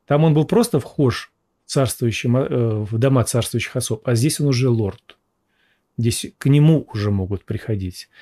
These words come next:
Он уже может непосредственно, м, в парламент там ходить, э, система управления и так далее.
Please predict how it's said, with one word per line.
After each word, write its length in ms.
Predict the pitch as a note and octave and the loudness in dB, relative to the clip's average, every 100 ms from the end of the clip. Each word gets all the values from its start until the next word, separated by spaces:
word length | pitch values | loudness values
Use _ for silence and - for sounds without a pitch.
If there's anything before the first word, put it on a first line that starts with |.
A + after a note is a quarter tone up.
| _ _ | _ _
Он 240 | D3 D#3+ | 2 4
уже 240 | C3+ A2 A2+ | 4 4 4
может 380 | A#2+ A#2 G#2 - | 2 2 0 0
непосредственно, 1040 | A#2+ B2 - A#2+ D#3 D3+ - B2 A2+ A2 - - - _ _ | 0 0 -2 0 0 -2 -2 -2 0 -4 -10 -20 -20 _ _
м, 280 | D#3+ A#2 G#2+ | -6 -4 -4
в 100 | - | -6
парламент 720 | - A#2 G#2+ A2+ D3 C#3+ B2 | -2 0 0 0 2 2 0
там 160 | B2 G#2+ | -2 -4
ходить, 520 | - A2+ G#2 G2 - | -2 -2 -2 -4 -10
э, 100 | A2+ | -8
система 540 | G#2 B2 - C#3 A#2+ F#2+ | -6 -6 -4 0 0 -2
управления 640 | - G2+ G2 C3+ C#3 G#2+ | -6 -6 0 2 2 0
и 40 | G2+ | -2
так 220 | A2+ G#2+ | -6 -4
далее. 400 | G#2+ F#2 F2+ | -4 -4 -8